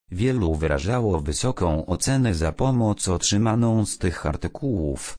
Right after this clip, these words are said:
za które uwielbiamy naszego Ojca Niebieskiego. Kopie tych wstecznych numerów są do nabycia i mogą być dostarczone przez napisanie do nas.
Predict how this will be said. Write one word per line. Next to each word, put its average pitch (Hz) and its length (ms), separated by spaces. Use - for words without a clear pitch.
za 85 220
które - 380
uwielbiamy 90 880
naszego 92 580
Ojca 98 460
Niebieskiego. 92 960
Kopie 87 460
tych - 380
wstecznych - 680
numerów 82 520
są 85 360
do 101 180
nabycia 98 640
i 92 220
mogą 107 500
być 80 260
dostarczone 95 840
przez - 520
napisanie 123 800
do 104 200
nas. 65 500